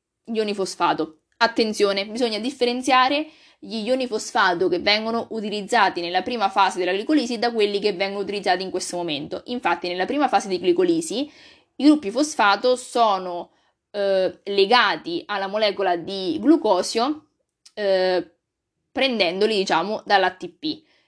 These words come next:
Invece, eh, nella seconda fase la cellula utilizza dei gruppi fosfato, eh, inorganici presenti all'interno del citoplasma. La differenza è che nella prima fase c'è bisogno di energia per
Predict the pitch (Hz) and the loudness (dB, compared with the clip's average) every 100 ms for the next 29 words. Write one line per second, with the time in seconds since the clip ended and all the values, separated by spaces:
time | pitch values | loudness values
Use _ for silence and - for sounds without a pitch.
0 | _ _ _ _ _ _ _ _ _ _ | _ _ _ _ _ _ _ _ _ _
1 | 302 330 262 220 196 196 302 311 311 - | 6 6 8 4 4 2 0 -2 -6 -10
2 | 208 196 190 208 233 233 262 233 208 226 | -8 -6 -8 -2 -2 0 -2 0 0 0
3 | 226 233 226 285 359 _ _ _ _ _ | 2 2 2 -2 -2 _ _ _ _ _
4 | _ _ - 226 233 214 214 226 233 220 | _ _ -2 0 4 4 4 2 2 -4
5 | 226 202 196 214 208 220 208 226 302 - | -2 -2 -2 0 0 -2 -4 -4 -4 2
6 | 208 208 208 233 240 - 196 190 226 208 | 2 4 4 4 2 0 -2 0 -2 -4
7 | 196 190 180 196 269 277 320 302 208 202 | 0 0 0 -4 -6 -2 0 0 0 0
8 | 240 226 196 196 185 185 185 175 - 202 | 0 0 0 -2 -2 -2 2 2 2 -4
9 | - 208 196 - 294 254 226 - 190 185 | -2 -2 -2 0 2 2 -2 -6 -4 -2
10 | 196 247 269 233 185 - 247 294 - _ | -2 -2 0 2 2 2 -4 -4 -18 _
11 | - 214 196 233 254 262 285 233 233 - | -4 -4 -2 0 2 2 0 0 -2 -2
12 | 214 202 196 185 254 202 165 - - 190 | -4 -2 -2 -2 2 2 2 -4 2 2
13 | 190 190 196 | 2 0 -2